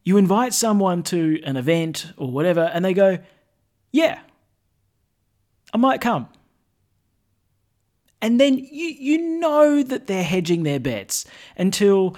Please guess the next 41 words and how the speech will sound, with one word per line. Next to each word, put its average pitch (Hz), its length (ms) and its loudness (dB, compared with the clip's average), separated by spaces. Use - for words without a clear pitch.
a - 100 -14
couple 269 300 0
of 214 80 0
hours 208 280 4
before 180 600 0
when, 170 320 0
you 185 100 -4
know, 175 140 -2
they 180 120 0
can 185 160 -4
examine 190 460 -2
their 170 220 0
options. 180 560 -4
Is 175 160 -8
this 277 200 -4
what 285 140 -2
I'm 262 140 -2
gonna 247 180 -2
do? 226 380 -4
Is 202 100 -6
this 214 160 -8
not 220 160 -4
what 208 140 -4
I'm 202 100 -2
gonna 196 220 -4
do? 196 240 -4
Have 175 100 -8
I 170 80 -2
got 247 180 -2
a 269 40 -4
better 240 300 0
thing 233 340 -2
to 214 100 -8
do 220 220 -2
instead 214 400 -4
of 214 160 -6
what 220 160 -4
I've 214 100 -8
been 214 220 -2
invited 208 420 -4
to? 220 220 -4